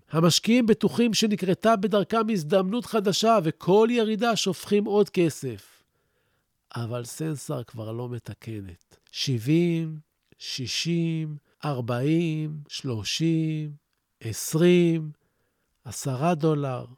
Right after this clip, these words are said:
חמישה דולר, ותוך פחות מחודש המניה עושה את כל הדרך חזרה לחצי דולר,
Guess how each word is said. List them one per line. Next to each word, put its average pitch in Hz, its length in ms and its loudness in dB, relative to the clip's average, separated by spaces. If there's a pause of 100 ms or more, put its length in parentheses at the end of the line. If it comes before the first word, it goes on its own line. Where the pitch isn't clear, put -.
(760)
חמישה 135 640 -2
דולר, 139 520 -2 (240)
ותוך 208 380 4
פחות 226 440 0
מחודש 196 760 4
המניה 175 400 0
עושה 202 380 0
את - 140 -4
כל 214 420 6
הדרך 196 420 2
חזרה 170 480 0
לחצי 185 500 -2
דולר, 196 600 2